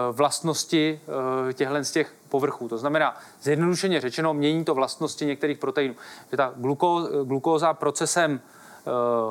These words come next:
glikace, neenzymatické glikace, mění strukturu a taky i funkci některých, eh, některých proteinů. A to, do jaké míry jsou ty proteiny glikovány, to, eh, tam není, to je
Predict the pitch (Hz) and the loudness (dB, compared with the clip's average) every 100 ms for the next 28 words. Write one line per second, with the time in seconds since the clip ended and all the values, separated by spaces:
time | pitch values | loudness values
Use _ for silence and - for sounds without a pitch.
0 | 110 139 131 139 143 139 - 123 135 151 | -6 -10 -4 0 0 0 -2 -4 -2 0
1 | 143 147 143 - 156 127 117 127 120 131 | 0 0 -2 -4 -4 -2 -2 -2 -6 -4
2 | 131 143 - - 131 131 151 165 170 165 | -4 -6 -16 -12 -4 0 2 2 0 -2
3 | - - 139 - 151 160 131 147 143 160 | -4 -4 -4 0 2 2 2 -2 0 0
4 | - 131 - 139 123 143 139 139 - - | -2 -6 -4 -4 0 0 0 -2 -8 -14
5 | - - 127 127 - 143 - 151 147 127 | -10 -4 -2 -2 -2 -2 -2 -2 0 -2
6 | - - - - 120 107 - 175 208 208 | -6 -18 -14 -2 -2 0 2 4 2 -2
7 | - - - 139 - - - 131 165 196 | -14 -20 -20 -20 -20 -18 -2 2 2 2
8 | 190 160 151 143 147 175 156 151 165 160 | 2 2 4 4 2 0 0 0 0 0
9 | 156 185 160 131 - 123 117 117 120 143 | 0 0 0 0 0 2 0 0 -4 -6
10 | - - - - 143 135 135 - - - | -10 -20 -20 -2 2 2 0 -6 -8 -8
11 | 143 151 147 143 165 190 190 160 156 165 | 0 0 2 2 2 2 -2 -2 0 0